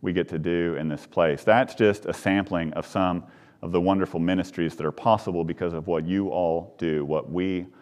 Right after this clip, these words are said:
all do. In just a minute, we're gonna bless. What's the number up to, Linda? Hundred seventy-two? I saw you run up here, like, mid-sermon, or mid-service and drop some more coats off.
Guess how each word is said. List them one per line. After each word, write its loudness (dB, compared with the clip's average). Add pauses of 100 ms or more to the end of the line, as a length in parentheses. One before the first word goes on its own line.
(280)
all -2
do. -8 (1040)
In 4
just 2
a 2
minute, 6
we're 4
gonna 4
bless. 6 (240)
What's 6
the 2
number 8
up 6
to, 2
Linda? 8
Hundred 4
seventy-two? 4 (240)
I 12
saw 8
you 8
run 8
up 2
here, 8
like, 4
mid-sermon, 2 (280)
or 6
mid-service 8
and -2
drop 6
some -2
more 4
coats 2
off. -2